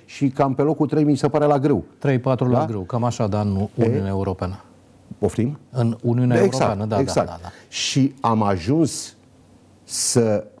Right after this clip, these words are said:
Speaker 1: undeva prin luna februarie-martie a anului imediat următor după recoltă, să importăm. Și atunci importăm ceea ce exportăm la alt preț, în alte condiții, pe fondul deprecierilor valutare.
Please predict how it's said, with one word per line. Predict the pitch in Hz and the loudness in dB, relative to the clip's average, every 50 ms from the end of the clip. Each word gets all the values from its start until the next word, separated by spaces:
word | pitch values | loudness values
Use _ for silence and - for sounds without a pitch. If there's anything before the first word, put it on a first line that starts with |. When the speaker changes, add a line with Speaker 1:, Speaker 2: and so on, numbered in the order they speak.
| _ _ _ _ _ _ _ _ - - | _ _ _ _ _ _ _ _ -10 -4
Speaker 1:
undeva | - 110 101 113 110 143 139 | -2 0 2 2 2 0 0
prin | - 113 120 120 | -2 -2 0 2
luna | 123 127 127 117 | 2 2 2 2
februarie-martie | - - 110 95 104 120 123 123 117 113 110 104 101 95 92 85 85 92 101 101 - - - 104 104 104 110 | 2 0 0 0 2 2 2 2 2 2 2 2 2 0 0 0 0 0 0 0 0 -2 -2 0 0 2 2
a | 120 123 | 2 2
anului | 113 104 98 107 110 107 104 104 101 101 95 98 | 2 2 2 2 2 2 2 2 2 2 2 0
imediat | 107 107 104 92 104 107 104 - | 0 0 0 0 0 -2 -2 -2
următor | 107 95 98 98 87 - 107 98 | -4 -4 -2 -2 -2 -2 -2 -2
după | 92 104 92 - 113 101 101 98 92 | -2 -2 -2 0 0 0 0 0 0
recoltă, | 92 95 - - 101 92 90 - 131 143 160 160 - - - - _ _ _ _ _ - - - | 0 -2 -2 -2 -2 -2 -2 0 0 0 0 -2 -4 -10 -20 -20 _ _ _ _ _ -20 -20 -20
să | - - - - - 170 | -18 -16 -12 -8 -6 -4
importăm. | 165 165 156 - 165 160 156 - 139 95 73 73 - - _ _ - - - - | -4 -4 -2 0 -2 -2 0 -2 -2 -2 -2 -6 -10 -18 _ _ -20 -20 -20 -20
Și | - - - | -6 -2 0
atunci | 110 107 - 143 139 - - | 0 2 2 0 -2 0 0
importăm | 131 120 110 - 120 113 107 - - 160 160 | -2 -2 0 0 0 0 0 0 -2 -2 -2
ceea | 143 - - 139 123 113 | -2 -2 0 0 0 0
ce | - - 123 110 110 - | 0 0 0 0 0 0
exportăm | - 123 117 - - - - 107 95 85 - 113 107 131 160 160 - - | -2 -4 -4 -6 -6 -4 -2 -2 -2 -2 -2 0 0 0 0 -2 -6 -4
la | - 101 104 110 117 | -2 0 0 2 2
alt | 127 127 117 - | 2 2 0 0
preț, | - 95 101 117 110 - - - | -2 -2 -2 -2 -4 -6 -8 -6
în | 113 104 | -2 0
alte | 110 117 123 117 131 | 0 0 0 0 0
condiții, | 113 - 110 98 95 104 113 113 - 156 156 | 0 0 0 0 0 0 -2 -2 -2 -2 -2
pe | - - | 0 0
fondul | 117 135 - 127 131 127 127 120 110 | -2 -2 0 0 2 2 2 2 2
deprecierilor | 104 113 104 - 107 104 92 - - 117 113 113 110 107 104 | 0 0 0 -2 -2 -4 -2 -2 -2 0 0 2 2 2 0
valutare. | 90 82 95 95 90 85 80 - 95 98 110 147 160 - | 0 0 0 0 0 -2 -2 0 0 2 2 0 -2 -4